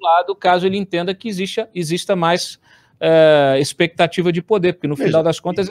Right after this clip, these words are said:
Speaker 2: eu,
Speaker 1: aí vai
Speaker 2: eu
Speaker 1: acontecer exatamente o que você tá falando. Num fi-, num, num segundo turno, você tem Bolsonaro e Lula, o Lula vira a terceira via, vira,
Speaker 2: É.
Speaker 1: é, o, o candidato da democracia, vira
Speaker 2: É,
Speaker 1: o
Speaker 2: não,
Speaker 1: candidato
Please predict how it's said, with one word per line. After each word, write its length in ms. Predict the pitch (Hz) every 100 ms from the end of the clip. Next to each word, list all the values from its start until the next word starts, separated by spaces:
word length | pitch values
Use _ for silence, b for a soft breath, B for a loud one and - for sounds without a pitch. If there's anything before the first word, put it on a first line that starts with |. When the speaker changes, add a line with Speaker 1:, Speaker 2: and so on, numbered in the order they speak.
| -
Speaker 2:
eu, 300 | 165 247 269
Speaker 1:
aí 140 | 143
vai 180 | 170 190
Speaker 2:
eu 40 | 185
Speaker 1:
acontecer 520 | 196 - 170 - 190 190 _
exatamente 440 | - 202 214 208 202
o 20 |
que 60 |
você 160 | 208 202
tá 160 | 208 196
falando. 360 | 208 175 131 b b b b b -
Num 200 | 165 185
fi-, 160 | 190
num, 280 | 180 185 180
num 140 | 175
segundo 420 | 185 233 202 202 185
turno, 300 | - 147 139
você 220 | 151 160
tem 180 | 151 147
Bolsonaro 580 | 165 151 151 143 139
e 60 | 123
Lula, 400 | 127 214 190 120
o 100 | 180
Lula 300 | 175 175 220 180
vira 340 | 143 185 226 208
a 160 | 160
terceira 680 | 175 196 170 - - 185 196
via, 240 | 143 190 156
vira, 260 | 170 190 220
Speaker 2:
É. 280 | 233 240
Speaker 1:
é, 540 | 180 - _ - 151 156 - _
o, 80 | 330 - 175
o 60 | 160
candidato 540 | 196 185 175 175 180
da 80 | 185
democracia, 1000 | 175 175 180 147 160 - 185 175 151 123
vira 200 | 139 175
Speaker 2:
É, 20 |
Speaker 1:
o 100 | 185
Speaker 2:
não, 80 | 185
Speaker 1:
candidato 480 | 208 147 170 -